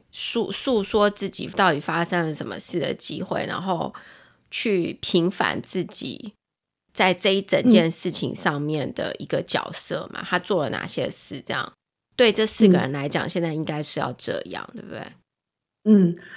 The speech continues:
Speaker 2: 所以他们甚至没有去指责说，你当初在这个我，我，我吹哨过程，你怎么样迫害我？他虽然有讲，但是他不去追究这个，他只是讲说，
Speaker 1: 嗯。
Speaker 2: 最后你判我违反学术伦理的这个调查报告说，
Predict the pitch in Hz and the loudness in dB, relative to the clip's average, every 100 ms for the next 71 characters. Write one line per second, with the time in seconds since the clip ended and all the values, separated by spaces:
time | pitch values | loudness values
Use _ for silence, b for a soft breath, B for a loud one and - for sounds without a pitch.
0 | B - 349 240 - 269 233 220 247 226 | B 4 6 6 2 2 2 4 4 6
1 | 226 190 202 175 220 185 170 165 156 175 | 4 4 4 4 2 2 -2 2 2 6
2 | 185 185 B B 185 240 277 294 262 269 | 6 4 B B 6 6 2 2 2 2
3 | 269 - _ _ - 240 247 240 190 - | -2 -8 _ _ 0 0 2 2 2 -2
4 | - 180 196 170 151 - 170 277 269 262 | -2 0 2 2 2 0 4 6 6 4
5 | 220 220 208 170 165 170 175 214 220 220 | 4 0 2 0 0 0 -2 4 6 6
6 | 170 156 B B - 269 294 247 202 208 | 4 0 B B -2 0 2 2 2 2
7 | 180 180 233 240 240 240 196 240 226 214 | 0 0 -2 0 -2 -2 -2 -2 2 4
8 | 190 185 170 175 156 262 208 214 196 180 | 6 4 4 0 2 4 4 4 2 2
9 | 185 185 B B B _ 294 254 277 214 | 2 0 B B B _ 6 6 6 4
10 | 165 - 269 190 160 165 - 190 220 190 | 2 2 2 2 0 -6 -2 0 4 2
11 | 185 185 214 180 170 160 - - 220 180 | 2 0 2 4 2 4 4 4 4 4
12 | 190 165 196 185 190 175 170 | 2 0 0 2 2 2 0